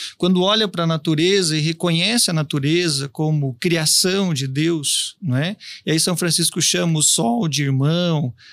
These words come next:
a lua de irmã, a terra de mãe, né? A água, as plantas, os animais. Ele nos insere numa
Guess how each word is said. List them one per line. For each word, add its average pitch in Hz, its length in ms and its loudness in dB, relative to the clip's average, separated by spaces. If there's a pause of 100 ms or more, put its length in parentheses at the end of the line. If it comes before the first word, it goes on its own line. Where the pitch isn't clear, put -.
(120)
a 151 140 -2
lua 165 400 2
de 143 180 0
irmã, 139 680 0 (240)
a 147 140 -2
terra 170 380 -2
de 139 160 -2
mãe, 151 600 0 (460)
né? 147 340 -2
A 160 520 0
água, 139 200 0
as 139 140 2
plantas, 165 600 0
os 147 140 -2
animais. 151 1160 -2
Ele 190 220 2
nos 214 240 2
insere 208 640 0
numa 170 420 0